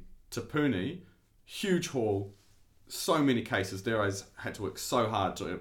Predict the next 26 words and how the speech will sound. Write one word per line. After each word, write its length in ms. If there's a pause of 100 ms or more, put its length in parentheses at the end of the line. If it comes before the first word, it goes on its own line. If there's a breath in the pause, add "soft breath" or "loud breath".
(160)
start 260
onto 200
a 60
food 220
delivery. 340 (640 loud breath)
But 340 (420)
I 60
think 180
at, 80 (240)
at 180
Ware 480
we 200
had, 440 (120)
obviously, 320
the 180
food 240
was 100
coming 220
out 120
of 60
a 40
marquee. 500 (580 soft breath)
Um, 720
<laughs> 80
and 180
so 280